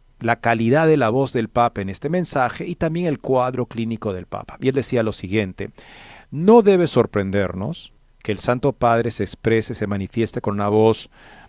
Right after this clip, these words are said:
débil y con dificultad para expresarse. Eso es lo que se puede esperar en un cuadro como el que ac-, lo aqueja, con todo, en fin, su, su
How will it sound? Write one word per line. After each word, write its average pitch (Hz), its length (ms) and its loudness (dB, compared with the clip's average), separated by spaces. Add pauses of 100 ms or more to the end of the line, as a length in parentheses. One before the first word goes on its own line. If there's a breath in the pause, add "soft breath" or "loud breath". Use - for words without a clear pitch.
(120)
débil 135 580 2
y 117 60 2
con 101 200 -2
dificultad 104 720 -4
para 107 160 -6
expresarse. 131 760 -2 (100)
Eso 160 380 -2
es 151 160 -4
lo 147 160 2
que 107 340 -6 (140)
se - 260 -4
puede 147 320 4
esperar 117 680 0
en 104 120 -4
un 110 140 -2
cuadro 117 360 -2
como 101 220 -8
el 101 100 -6
que 101 160 -8
ac-, - 220 -18
lo 104 120 -4
aqueja, 165 500 -4 (400 soft breath)
con 98 640 -2
todo, 123 300 6
en 104 80 -4
fin, 120 260 -4
su, 104 440 -4 (600)
su 113 300 0